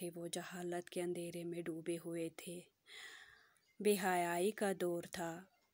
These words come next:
अक्सर लोग जाहिल, अनपढ़ थे। छोटी-छोटी सी बातों पर एक दूसरे के साथ लड़ते झगड़ते थे। लड़कियों को जिंदा दफना,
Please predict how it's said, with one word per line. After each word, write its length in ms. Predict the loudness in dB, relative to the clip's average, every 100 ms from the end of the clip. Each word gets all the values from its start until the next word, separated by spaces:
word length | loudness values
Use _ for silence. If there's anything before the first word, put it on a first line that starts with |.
| _ -6
अक्सर 400 | 0 2 4 4
लोग 320 | 4 2 2
जाहिल, 440 | 2 0 -2 -4
अनपढ़ 460 | -2 -2 -2 0 -2 -2
थे। 200 | -4 -4 -4 -12 -8
छोटी-छोटी 580 | -2 2 2 2 2 2
सी 140 | 2
बातों 440 | 0 -2 -4 0 0
पर 180 | 0 -4
एक 240 | -2 -2 -2
दूसरे 340 | -4 -2 -6
के 180 | -6 -4
साथ 240 | -4 -4 -4
लड़ते 380 | -2 -2 0 0
झगड़ते 520 | 0 0 -2 -4 -6 -8 -10
थे। 120 | -10 -14 _ _ _ _ _ _ _ _ _ _ _ -20 -20 -20 _ -20 _ -20 -20 _ -20 _ _ _ _ _ _ _ _ -20 -14 0
लड़कियों 540 | 4 4 4 4 4
को 160 | 4 2
जिंदा 420 | 2 2 2 0
दफना, 440 | -2 -6 -4 -4